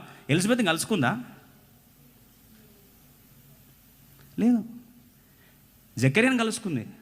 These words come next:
జకర్యాను కలుసుకున్నాడు. జకర్యాను కలుసుకున్న గాబ్రియల్ దూత, జకర్యా నోరు ఏమైంది? మూగపోయింది. దాని తర్వాత అంతా బెబ్బే బ్యాచే. రాయిస్ ప్లేట్లో రాసి పంపించాడు, స్లేట్లో రాసి పంపించాడు. కానీ ఒక మాట చెప్పాలని ఆశ,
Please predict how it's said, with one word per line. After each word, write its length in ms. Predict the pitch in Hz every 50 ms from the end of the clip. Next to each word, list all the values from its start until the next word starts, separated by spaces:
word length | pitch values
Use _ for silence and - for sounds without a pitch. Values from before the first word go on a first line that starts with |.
| - _ _ _ _ _ _ _ _ - - -
జకర్యాను 280 | 143 147 214 254 277 247
కలుసుకున్నాడు. 440 | 254 262 240 - 269 247 220 165 139
జకర్యాను 380 | 156 165 143 233 262 277 277
కలుసుకున్న 500 | 254 262 262 - 262 262 262 254 247 233 202
గాబ్రియల్ 320 | 208 208 196 220 214 208
దూత, 460 | 160 165 156 139 127 113 127 190 240 247 - - - - - - -
జకర్యా 360 | 139 175 - 240 254 262 262
నోరు 200 | 247 233 247 240
ఏమైంది? 460 | 240 247 262 269 240 190 143 131 127 - - - - - - - _ - _ - - -
మూగపోయింది. 640 | 262 320 330 349 339 349 339 330 311 320 320 285 294 277 - - - - - _ _ _ _ _ _ _ _ _ _ _ _ _ _ _ _ -
దాని 180 | 139 156 202 220
తర్వాత 180 | 254 262 247 247
అంతా 220 | 254 254 247 269
బెబ్బే 280 | 240 233 226 214 247 240
బ్యాచే. 480 | 233 220 175 - - 123 113 113 135 - - - - - - _ _ _ _ _ - - - - - - - - - - _ - - _ -
రాయిస్ 300 | 104 117 170 214 - 208
ప్లేట్లో 560 | 190 - - 120 117 - 143 175 185 233 226
రాసి 180 | 233 226 226 233
పంపించాడు, 500 | 233 226 208 220 220 - 175 143 139 135
స్లేట్లో 340 | 120 - 170 190 202 226
రాసి 160 | 214 220 220 -
పంపించాడు. 460 | 220 208 196 190 - - 147 120 - - - - - - _ _ _ _ _ _ - - - - _ _ _ _ _ _ - _ _ _ - -
కానీ 160 | 170 185 214
ఒక 100 | 208 180
మాట 280 | 165 147 156 196 202 202
చెప్పాలని 260 | 190 - 180 165 151
ఆశ, 160 | 139 139 143